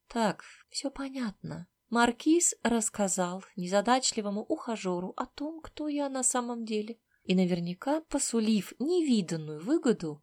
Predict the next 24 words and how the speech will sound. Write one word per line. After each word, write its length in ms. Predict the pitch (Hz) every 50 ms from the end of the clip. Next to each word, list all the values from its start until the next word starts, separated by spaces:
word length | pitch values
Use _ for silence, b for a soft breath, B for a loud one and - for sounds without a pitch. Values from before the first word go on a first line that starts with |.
| _ _
сумел 360 | - - 277 285 311 302 302
перетянуть 720 | 302 - 277 277 262 - - 254 262 311 359 339 - - -
на 120 | 180 170
нашу 260 | 185 202 208 - - 214
сторону. 520 | - - - 311 330 311 220 180 160 - _ _ _ _ _
Ну 80 | 440
что 260 | - - - - 175 143
ж, 180 | - - - _ _
иметь 420 | - 214 214 247 311 349 330 - -
в 100 | - -
союзниках 760 | - 196 196 196 208 185 170 - 165 - - - - - -
полицейского 880 | _ 196 202 214 208 - - - 269 302 302 - - - 202 190 196 190 - _
не 140 | 440 466 440
самая 400 | - - 220 190 170 165 160 156
плохая 380 | 156 170 165 - - 175 160 160
идея. 500 | - - 180 165 165 170 185 190 - _ _ _ _ -
В 60 | 180
будущем 680 | 180 - 285 277 - 202 - - - 156 156 165 185 -
он 140 | - 208 208
может 220 | 208 202 202 -
оказаться 540 | 214 208 - 220 214 220 226 214 220 - 220
весьма 600 | 208 190 220 220 - - - 214 226 262 277 285 - _
и 100 | - 185
весьма 540 | 175 185 185 - - 202 202 233 240 233 226